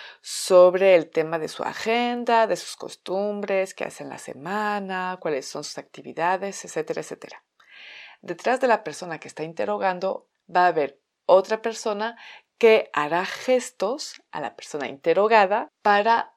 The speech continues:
influenciarlo en sus respuestas. O sea que la persona que está interrogada va a mirar a esa persona y según los gestos que ve, va a interpretarlos y responder.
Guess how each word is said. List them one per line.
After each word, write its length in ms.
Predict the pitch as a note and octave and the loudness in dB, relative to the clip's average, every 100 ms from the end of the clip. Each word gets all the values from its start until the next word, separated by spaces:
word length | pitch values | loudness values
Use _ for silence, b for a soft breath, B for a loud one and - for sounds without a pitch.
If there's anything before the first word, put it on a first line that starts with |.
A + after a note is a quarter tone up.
| - | -10
influenciarlo 1000 | F#3+ - F#3 F3 E3 F#3+ F#3 G#3 G#3 _ | -10 -8 -6 -6 -6 -8 -6 -6 -6 _
en 140 | - G3+ | -6 -4
sus 240 | G#3 F#3+ | -4 -6
respuestas. 760 | E3 - - - - - - - B B B | -8 -8 -10 -10 -12 -16 -18 -20 B B B
O 100 | - | -14
sea 200 | - E3 | -4 -2
que 80 | D#3 | -2
la 160 | C#3+ C#3+ | -6 -6
persona 380 | D#3 F#3 F#3 E3+ | -8 -4 -4 -6
que 60 | |
está 140 | D#3 E3 | -6 -6
interrogada 760 | E3+ F#3+ F#3+ F#3 F3 D3+ - _ - | -4 -4 -2 0 -2 -4 -10 _ -6
va 220 | E3+ F#3 | 2 4
a 160 | - | 4
mirar 300 | C#3+ C#3 D#3+ | 0 -4 -4
a 40 | E3 | -4
esa 200 | F#3 G3+ | -4 -8
persona 340 | G3+ G#3 - - | -8 -8 -8 -8
y 60 | |
según 320 | E3 D3+ E3+ | -8 -6 -6
los 160 | F3 E3 | -8 -8
gestos 380 | - F#3 - - | -8 -8 -10 -8
que 160 | - | -4
ve, 300 | D#3+ F#3 A#3+ B B B B - | 0 0 -2 B B B B -4
va 300 | E3+ F#3+ - | 0 2 0
a 80 | D#3 | -4
interpretarlos 1040 | D3+ E3 E3+ G#3+ G#3 G3+ G3 A3+ A#3 - _ | -2 -4 -4 -8 -2 -2 -2 -4 -8 -14 _
y 360 | - A3 B3 - _ | -8 -6 -6 -10 _
responder. 760 | E3+ E3+ - E3 D3+ C3+ - | -6 -6 -6 -8 -8 -10 -10